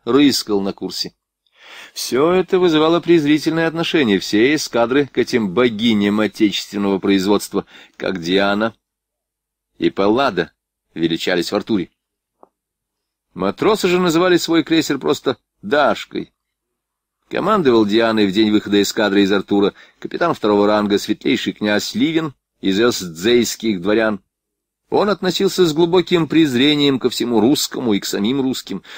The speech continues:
Даже с офицерами он разговаривал весьма редко и не иначе, как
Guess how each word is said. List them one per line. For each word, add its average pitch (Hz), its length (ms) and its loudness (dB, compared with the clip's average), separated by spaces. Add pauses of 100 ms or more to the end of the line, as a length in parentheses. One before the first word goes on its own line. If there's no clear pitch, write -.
(120)
Даже 120 340 2
с - 120 -4
офицерами 123 760 -2 (240)
он 104 200 0
разговаривал 104 520 2
весьма 98 400 0
редко 127 520 0
и 117 100 -12
не 85 160 -6
иначе, 101 340 -4
как 101 200 -4